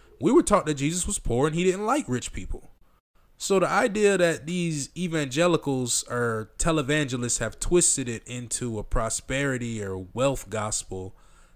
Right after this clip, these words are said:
that says these specific scriptures in the Bible say,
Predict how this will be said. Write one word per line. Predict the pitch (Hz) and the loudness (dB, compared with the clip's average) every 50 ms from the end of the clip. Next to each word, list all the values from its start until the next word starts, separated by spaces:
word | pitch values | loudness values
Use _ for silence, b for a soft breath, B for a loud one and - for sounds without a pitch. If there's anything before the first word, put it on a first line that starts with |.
| b b | b b
that | 107 110 107 98 | -6 -4 0 0
says | - - - 131 120 113 107 104 101 95 90 - - - b b b b b b b b b | 2 2 2 0 0 -2 -2 -4 -4 -4 -4 -4 -4 -6 b b b b b b b b b
these | 101 123 175 208 196 - | -6 -2 0 2 2 2
specific | - - 147 - - 180 151 147 123 | 2 2 2 4 4 4 4 4 0
scriptures | - - 180 170 - - 147 135 | 0 0 0 0 0 -2 -4 -4
in | 147 135 | -4 -4
the | 123 | -4
Bible | 113 131 143 147 127 113 117 | -2 0 2 2 2 2 0
say, | - - 123 117 113 113 110 104 | 0 0 2 0 0 -2 -4 -6